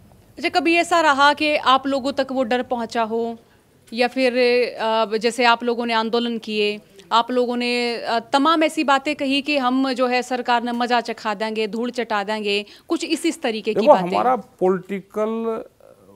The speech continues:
Speaker 2: वो नहीं है बैकग्राउंड, ना हम पॉलिटिकल सिस्टम पर जाना चाहते हैं। हमारे तो आंदोलन अलग-अलग जगह, स्टेटों में अलग-अलग सरकारें हैं,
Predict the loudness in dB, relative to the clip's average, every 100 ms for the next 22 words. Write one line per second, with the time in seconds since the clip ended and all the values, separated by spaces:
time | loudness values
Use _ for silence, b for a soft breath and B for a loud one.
0 | -14 -2 0 0 -4 -6 -4 -6 -4 -6
1 | -6 -10 -16 b b b b b 0 4
2 | 4 4 2 2 0 -2 -2 -6 -4 -6
3 | -4 -2 -2 -2 -6 -8 -10 -14 -16 -18
4 | _ _ _ _ _ _ _ _ _ _
5 | -4 4 6 4 0 2 6 6 4 4
6 | 6 6 4 2 4 4 2 -2 -10 _
7 | _ _ -20 -20 -20 -4 4 6 6 6
8 | 2 0 -2 0 0 0 0 -4 -4 -6
9 | -4 -4 0 0 2 0 -2 -6 -6 -4
10 | -4 -6 -12 -16